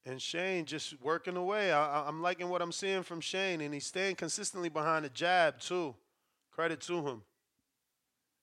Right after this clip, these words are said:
Hmm. Got caught with the jab there from Clooney, but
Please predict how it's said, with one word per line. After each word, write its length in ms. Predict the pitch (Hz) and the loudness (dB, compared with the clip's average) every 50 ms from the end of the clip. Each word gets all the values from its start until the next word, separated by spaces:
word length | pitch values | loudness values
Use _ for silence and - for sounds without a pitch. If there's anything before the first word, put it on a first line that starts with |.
| _ _ _ _ _ _ _ _ _ _ _ _ _ _ - | _ _ _ _ _ _ _ _ _ _ _ _ _ _ -8
Hmm. 220 | 180 196 185 151 120 98 90 _ _ _ _ _ _ _ _ _ _ _ _ _ _ _ _ _ _ _ _ _ - | -6 -6 -4 -6 -8 -10 -14 _ _ _ _ _ _ _ _ _ _ _ _ _ _ _ _ _ _ _ _ _ -2
Got 200 | 143 143 131 - | -2 -2 -2 0
caught 240 | - 165 156 139 139 | 0 -2 -2 -2 -4
with 120 | 143 135 | -8 -10
the 40 | 120 | -10
jab 420 | 117 117 156 156 156 156 147 131 131 | -6 0 2 4 4 4 4 2 -2
there 160 | 139 139 131 | -4 -4 -4
from 240 | - - 135 131 123 | -6 -8 -14 -14 -10
Clooney, 340 | - 147 143 143 143 135 123 | -6 -6 -4 -4 -6 -6 -6
but 260 | 131 135 131 127 113 | -4 -2 -2 -4 -4